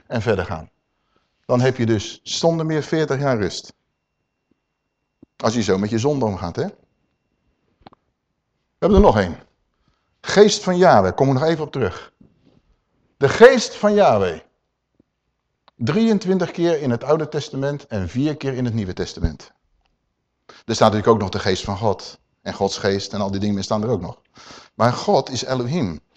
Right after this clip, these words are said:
Is een algemeen begrip voor God en goden. Dus ik denk, ik laat het alleen maar opzoeken, maar het gaat over de geest van Yahweh. Want dan hebben ze een naam van de God. Hè? De geest van Yahweh. Lucas één vers vijfendertig. De Heilige Geest. Hey,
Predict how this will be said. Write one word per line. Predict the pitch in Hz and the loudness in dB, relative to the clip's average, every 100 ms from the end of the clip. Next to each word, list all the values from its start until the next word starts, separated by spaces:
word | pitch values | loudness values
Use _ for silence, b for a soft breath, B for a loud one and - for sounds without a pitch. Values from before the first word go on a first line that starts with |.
| - | -8
Is | 135 123 | -4 -2
een | 127 | -2
algemeen | 165 202 - 147 139 139 | -2 0 0 -2 -2 -2
begrip | 123 - 175 - _ | -4 -4 -6 -6 _
voor | 135 117 | -8 -8
God | - 160 - | 0 0 0
en | 117 | -8
goden. | 107 170 147 151 104 78 - _ _ _ _ _ _ _ _ _ _ | -4 -4 -2 0 -2 -4 -14 _ _ _ _ _ _ _ _ _ _
Dus | 143 143 - | -2 -2 -6
ik | - 151 | -8 0
denk, | 202 214 | 0 0
ik | 170 | 0
laat | 170 | 0
het | 160 | 2
alleen | 202 220 | 2 4
maar | |
opzoeken, | 208 - 233 196 | 0 -2 0 2
maar | 170 | 2
het | 120 | 2
gaat | - 208 202 | 2 2 4
over | 170 143 | 2 2
de | |
geest | - 208 208 | 6 4 6
van | 208 | 6
Yahweh. | 208 147 110 170 | 8 10 8 6
Want | - - | 0 2
dan | 190 | 6
hebben | 156 110 | 8 6
ze | 120 | 4
een | 165 | 8
naam | 226 220 156 123 | 10 12 10 6
van | 117 | 4
de | 107 | 6
God. | 98 - - | 4 2 -4
Hè? | 220 - - _ _ _ _ _ | -4 -4 -20 _ _ _ _ _
De | 135 | 0
geest | - 269 262 | 6 8 6
van | 240 240 | 2 4
Yahweh. | 208 135 104 85 - _ _ | 6 6 4 -2 -10 _ _
Lucas | 226 247 214 180 | 0 6 6 8
één | 226 254 | 6 6
vers | 214 190 | 2 2
vijfendertig. | 220 214 190 202 185 151 185 - b b b | 6 6 6 6 6 4 -2 -6 b b b
De | 170 | 6
Heilige | 165 208 262 262 254 240 240 233 | 8 10 10 10 8 10 10 10
Geest. | - - 226 240 156 - - - | 2 4 10 10 8 2 -10 2
Hey, | 185 170 113 | 6 6 4